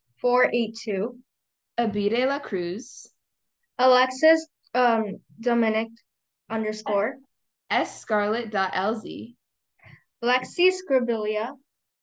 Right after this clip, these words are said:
Speaker 2: Natalie underscore Maz-, Mazarias,
Speaker 1: Daniela Villas,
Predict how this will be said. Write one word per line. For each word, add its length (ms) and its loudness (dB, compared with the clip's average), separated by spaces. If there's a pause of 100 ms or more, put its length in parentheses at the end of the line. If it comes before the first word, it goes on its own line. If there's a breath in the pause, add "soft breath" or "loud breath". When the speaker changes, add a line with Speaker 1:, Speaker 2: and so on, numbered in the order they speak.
(500)
Speaker 2:
Natalie 520 -2
underscore 680 -2
Maz-, 300 -4 (200)
Mazarias, 1120 -2 (1000)
Speaker 1:
Daniela 800 2
Villas, 640 -6